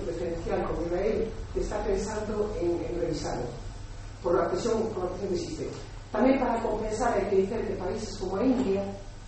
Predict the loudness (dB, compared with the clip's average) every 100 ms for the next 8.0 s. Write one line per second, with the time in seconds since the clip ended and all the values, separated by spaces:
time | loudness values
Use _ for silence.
0 | -12 -12 -12 -10 -8 -4 2 4 4 4
1 | 4 4 2 0 -2 -4 -6 -2 0 0
2 | -2 -2 -2 0 0 0 0 -2 0 0
3 | 4 4 4 2 0 0 0 0 0 2
4 | 0 -2 -4 -2 0 0 0 2 2 2
5 | -2 -2 0 2 0 -2 -8 -8 -10 -8
6 | 2 6 8 6 6 6 4 4 4 4
7 | 2 2 0 -2 -2 -2 2 2 2 0